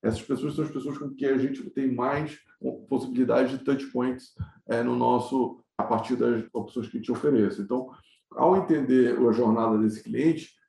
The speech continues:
a gente vai saber muito mais o que colocar em cada, é, é, em, o que a-,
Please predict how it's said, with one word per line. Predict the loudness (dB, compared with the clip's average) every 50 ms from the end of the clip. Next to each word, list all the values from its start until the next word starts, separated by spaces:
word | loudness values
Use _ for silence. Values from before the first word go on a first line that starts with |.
| -14
a | -12
gente | -12 -10 -6 -2
vai | -2 -2
saber | 0 -2 -2 -2 -2
muito | -2 -2 -4 -4
mais | -2 -2 -2 0
o | -2 -4
que | -4 -6 -4
colocar | 0 2 2 2 2 2 0 0 2 2 2 2 0 -2 -8 -12 _ _ -6
em | -4 -4
cada, | 0 2 4 4 4 4 4 2 2 0 -2 -6 -10 -12 -12 -8 -4
é, | -2 -2 0 0 0 0 0 -2 0 0 0 0 0 0 -2 -2 -2 -4 -4 -4 -4
é, |
em, | -4 -4 -2 -2 -4 -4 -4 -4
o | -6 -6 -2
que | 0 0
a-, | 0 0 0